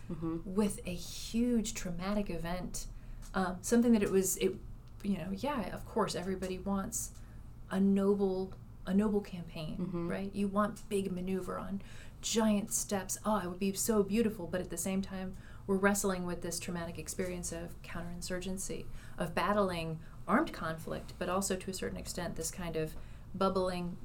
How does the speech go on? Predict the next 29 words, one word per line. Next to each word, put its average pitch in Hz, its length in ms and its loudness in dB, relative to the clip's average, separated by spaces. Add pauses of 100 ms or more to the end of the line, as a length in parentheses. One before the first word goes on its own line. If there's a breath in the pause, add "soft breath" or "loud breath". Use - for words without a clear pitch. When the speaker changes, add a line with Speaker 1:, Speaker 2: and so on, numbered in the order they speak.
(240)
Speaker 2:
insurgency 185 540 -2
that 175 180 -6
works 202 200 -2
under 170 200 -2
the 165 100 -4
surface. 226 560 -2
The - 140 -4
two 185 300 0
of 175 80 -2
them 180 140 -2
run 185 120 -4
hand 175 220 -4
in 175 100 -6
hand 202 340 0
when 160 100 -4
it 160 60 -6
comes 170 300 -6
to 165 340 -2 (260)
operations. 160 800 -2 (600)
We 156 100 -2
have 151 140 -4
offense, 196 580 -2
we 160 60 -6
have 147 160 -6
defense, 165 380 -6
and 160 80 -6
we 156 60 -4
have 151 140 -6
stability. 151 540 -6